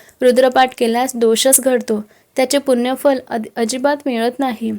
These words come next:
त्यांना यमदूत त्रास देतात. जे भावभक्तीने रुद्रपाठ करतात त्यांच्या वाटेला तुम्ही जायचे नाही, अशी ब्रह्माजींची यमधर्मांना आज्ञाच आहे.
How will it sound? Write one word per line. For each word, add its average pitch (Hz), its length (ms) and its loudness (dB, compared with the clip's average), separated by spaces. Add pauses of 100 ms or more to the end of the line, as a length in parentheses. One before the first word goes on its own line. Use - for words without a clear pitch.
(240)
त्यांना 247 200 0
यमदूत 240 520 0
त्रास 233 320 2
देतात. 269 340 -2 (420)
जे 285 100 2
भावभक्तीने 294 720 2
रुद्रपाठ 269 520 0
करतात 269 500 0
त्यांच्या 254 240 -4
वाटेला 254 500 0
तुम्ही 247 320 -4
जायचे 233 380 -4
नाही, 233 460 -4
अशी 233 220 -4
ब्रह्माजींची 247 800 -2 (360)
यमधर्मांना 269 800 2
आज्ञाच 233 480 -4
आहे. 226 260 0